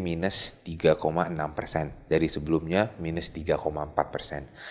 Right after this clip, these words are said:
Untuk kedepannya mungkin kita harus pilah-pilah dulu nih. Dari periode sekarang, Februari sampai April, indeks akan lebih move sideways. Kenapa? Karena kita menunggu pemilu.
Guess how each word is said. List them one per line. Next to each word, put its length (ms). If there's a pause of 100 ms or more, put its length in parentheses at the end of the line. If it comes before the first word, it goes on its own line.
(280)
Untuk 320
kedepannya 480
mungkin 560
kita 240
harus 320
pilah-pilah 480
dulu 240
nih. 240 (400)
Dari 320
periode 320
sekarang, 480
Februari 480
sampai 480
April, 560
indeks 400
akan 240
lebih 160
move 160
sideways. 760 (320)
Kenapa? 320
Karena 240
kita 240
menunggu 640
pemilu. 400